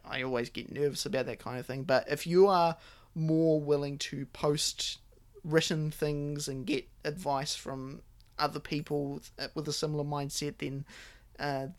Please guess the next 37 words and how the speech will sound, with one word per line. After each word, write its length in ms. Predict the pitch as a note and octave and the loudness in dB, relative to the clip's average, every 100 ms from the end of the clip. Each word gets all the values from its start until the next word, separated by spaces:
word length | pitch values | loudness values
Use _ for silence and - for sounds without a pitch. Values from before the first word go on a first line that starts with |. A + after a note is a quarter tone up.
| - | -6
the 80 | D#3 | 0
Melon 360 | D#3 C#3+ C#3 | 2 2 2
app 200 | B2+ A#2 | -2 -4
is 140 | C3+ C3+ | -6 -4
definitely 800 | C#3+ - - B2 B2+ B2 C3 - | -4 -4 -8 -6 -4 -4 -8 -6
something 400 | - A#2 A2+ A#2 | -2 -2 -2 -6
you 100 | A2+ | -6
can 120 | D#3 | -8
have 160 | D3+ - | -6 -4
a 40 | |
look 240 | B2+ B2+ - | -6 -6 -4
at. 180 | - - | -4 -4
Uh, 300 | - B2 B2 G#2 | -6 -4 -4 -4
it's 260 | - - - | -6 -4 -4
available 500 | B2+ C3 C3 C#3 C3+ | -2 -2 0 -2 -4
on, 380 | - C3 C3 B2+ - _ - - | -6 -6 -8 -10 -12 _ -20 -10
uh, 160 | - C#3 E3 | -8 -6 0
Google 260 | D3+ D#3+ | 2 2
Play 280 | D3+ E3 D#3+ | 0 2 4
Store, 480 | D#3+ - D#3+ D#3+ D#3+ - - - - - | 2 -2 2 4 2 -2 -18 -20 -20 -10
and, 280 | D3 C3 B2+ - | -6 -6 -6 -6
um, 180 | D3+ - | -6 -4
I 80 | - | -2
think 300 | D#3 C4 D4 | -2 -2 -2
it's 120 | B3 | -2
also 260 | A3+ F#3 F3 | 0 -2 -2
available 340 | D#3 D3+ D3 | 0 2 2
for 200 | D3+ - | 0 -2
I 160 | - C3+ | -2 -2
O 120 | C3+ | -2
S, 160 | C3+ C#3 | -4 -4
but 260 | - A#2 - | -2 -4 -4
I 100 | C3+ | -8
fucking 480 | - - C#3+ A#2 | -8 -4 -4 -4
hate 260 | A2+ C#3+ A2+ | -6 -6 -6
Apple, 400 | - - - - | -6 -8 -6 -6
so 380 | - - G2 G#2 | -6 -4 -4 -4